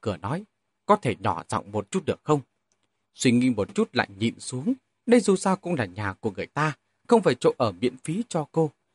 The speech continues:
Nếu thực sự bắt cô ra ngoài tìm chỗ khác ngủ thì toi, trong người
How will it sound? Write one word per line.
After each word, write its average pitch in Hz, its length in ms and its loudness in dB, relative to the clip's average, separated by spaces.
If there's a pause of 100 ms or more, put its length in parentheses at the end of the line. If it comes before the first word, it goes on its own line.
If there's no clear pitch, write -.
(160)
Nếu 240 120 6
thực - 200 -2
sự - 200 0
bắt 196 220 -4
cô 143 240 0
ra 139 160 -6
ngoài 98 400 -6
tìm 95 280 -4
chỗ - 180 -2
khác 190 200 -6
ngủ 107 300 -2
thì 113 120 -4
toi, 180 260 2 (460)
trong 117 200 0
người 95 160 -2